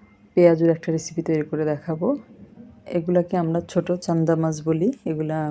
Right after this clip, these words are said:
পুকুরে হয়। আমার আম্মা গ্রাম থেকে পুকুরের মাছ এটা নিয়ে এসেছে। আর এই মাছগুলোতে অনেক বেশি কাঁটা থাকে, এগুলা এমনিতে রান্না করে খেতে গেলে কিন্তু অনেক ভয় লাগে গলায় কাঁটা, আহ,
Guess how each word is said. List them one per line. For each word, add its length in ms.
পুকুরে 300
হয়। 240
আমার 220
আম্মা 340
গ্রাম 340
থেকে 340
পুকুরের 360
মাছ 260
এটা 140
নিয়ে 200
এসেছে। 360
আর 160
এই 120
মাছগুলোতে 500
অনেক 200
বেশি 220
কাঁটা 280
থাকে, 300
এগুলা 340
এমনিতে 440
রান্না 320
করে 240
খেতে 320
গেলে 200
কিন্তু 260
অনেক 240
ভয় 220
লাগে 320
গলায় 380
কাঁটা, 280
আহ, 1500